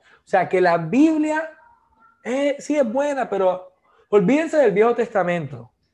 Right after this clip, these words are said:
Enfóquense más en el Nuevo Testamento. Cuando el mismo Jesús habló y predicó el Viejo Testamento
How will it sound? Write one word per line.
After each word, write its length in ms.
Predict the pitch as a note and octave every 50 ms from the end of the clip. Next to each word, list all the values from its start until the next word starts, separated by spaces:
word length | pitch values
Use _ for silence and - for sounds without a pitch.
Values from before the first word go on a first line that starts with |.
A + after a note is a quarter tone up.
| _ _ _ -
Enfóquense 580 | F3+ F3+ F3 - A3+ A3+ A3+ C4+ C4 C4+ B3+ A#3
más 280 | G#3+ G#3+ A3 A#3 A#3
en 100 | A3+ G#3
el 160 | G3+ F#3 F3+ F3
Nuevo 300 | F3+ F#3+ G3 F#3+ F3 -
Testamento. 640 | D#3+ D3 D3 D3 D3 D3 D3 C#3 C#3 C#3 C3+ C3+
Cuando 280 | - G3 F#3 F3 F3+ F3+
el 60 | F3
mismo 280 | F#3 F#3+ G3 G#3+ A#3 A3+
Jesús 720 | - - G3 - - - D4 D4+ A#3 C#3+ - - _ _ _ _ _ _ _ _ _ _ _ _ _ _ _ _ _ _ _ _ _ _ _ _ _ _
habló 600 | - G3+ A3 G#3+ F#3+ F3+ G3+ A3 A#3+ C4 D4+ - - - - _ -
y 120 | A#3 G#3+
predicó 800 | E3+ A3 G#3+ G#3+ G#3 G#3 G3 F3 - C4+ C4+ C4+ B3 - - - _ _ _ _ _ _ _ _ _ _ _ _ _ _ _ _ _ -
el 160 | F#3 F3+ F3
Viejo 360 | D#3 E3+ G#3+ A#3 G3+ E3+ D3
Testamento 760 | C#3+ C3+ C#3 C#3 C#3 B2+ B2+ B2 B2 B2 - E3 G#3 - _